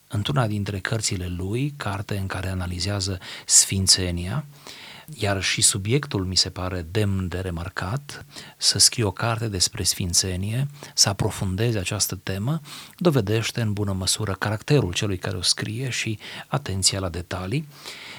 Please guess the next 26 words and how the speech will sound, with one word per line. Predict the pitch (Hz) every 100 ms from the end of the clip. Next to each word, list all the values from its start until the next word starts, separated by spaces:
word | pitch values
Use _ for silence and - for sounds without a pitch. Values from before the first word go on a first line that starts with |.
| -
Într-o | 147 135
carte | 143 208 214
așadar | 123 - 110 107 151
pe | 147
care | 113 117 113 98 98
o | - 110
publică | - 156 135 98 - 98
pentru | 92 92
prima | 95 123 104
dată | 107 117 104
în | 104
anul | 110 107
o | 110 101
mie | 127 135 110
opt | - 104 -
sute | - 101 95
optzeci | 95 98 95 87
și | -
trei, | - 90 90 143 160
deci | - - -
în | 95
ultima | 95 90 90 90
parte | 120 123 101 95 -
a | 92
secolului | - 98 95 90 90 90
nouăsprezece, | 120 98 90 - 98 92 101 165